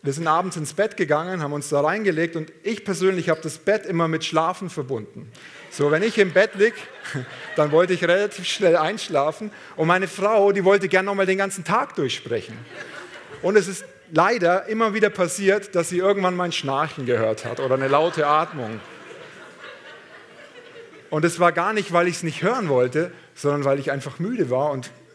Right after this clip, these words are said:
wir haben herausgefunden, dass das nicht unbedingt der beste Moment ist, um über Dinge zu sprechen. So, ich habe einen weisen Satz gefunden, der damit zu tun hat, „Der Trick beim Reden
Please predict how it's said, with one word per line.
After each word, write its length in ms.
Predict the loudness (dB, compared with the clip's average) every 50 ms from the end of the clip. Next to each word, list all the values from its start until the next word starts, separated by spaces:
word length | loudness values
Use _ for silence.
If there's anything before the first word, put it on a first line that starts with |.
| -20 _ _ _ _ _ _ _ _ -4
wir 100 | -4 -4
haben 100 | -2 -2
herausgefunden, 600 | -2 -2 -2 -2 -2 -6 -10 -8 -6 -6 -4 -2
dass 160 | -4 -4 -4
das 140 | -6 -10 -10
nicht 160 | -10 -8 -8
unbedingt 280 | -8 -8 -6 -6 -4 -4
der 60 | -4
beste 380 | -2 -2 -4 -6 -6 -10 -8 -8
Moment 340 | -6 -6 -6 -6 -8 -8 -12
ist, 300 | -14 -14 -14 -16 -16 -12
um 160 | -10 -10 -8
über 180 | -8 -8 -8
Dinge 240 | -8 -6 -8 -8 -10
zu 140 | -10 -12 -14
sprechen. 420 | -16 -16 -14 -14 -14 -14 -14 -20 -20 -20 -20 -20 -20 -20 -20 -20 -20 -20 -20 -20 -20 -20 -20 -20 -20 -20 -20 -20 -20 -20 -20 -20 _ _ -20 _ _ _ _ _
So, 120 | -2 0
ich 100 | 2 4
habe 160 | 4 2 2 0
einen 140 | -4 0
weisen 340 | 0 2 2 2 0 -2 -4
Satz 300 | -2 -2 -2 -2 -4 -6
gefunden, 720 | -8 -8 -6 0 0 0 0 -2 -8 -10 -10 -10 -10 -12 -12 -14 -20 _ _ _ _ _ _ _ _ _ _ -20 -20 _ _ _ -2
der 480 | 0 0 0 0 -2 -4 -6 -12 -8 -6
damit 280 | -4 -4 -2 -4 -4
zu 100 | -8 -10
tun 260 | -8 -6 -6 -4 -2
hat, 220 | -2 -2 -4 -2 -2
„Der 240 | -2 -2 -2 -8 -12
Trick 400 | -6 -4 -4 -4 -4 -12 -4 _
beim 240 | -2 -2 0 -2
Reden 560 | -2 0 0 0 0 -2 -4 -8 -10 -12 -14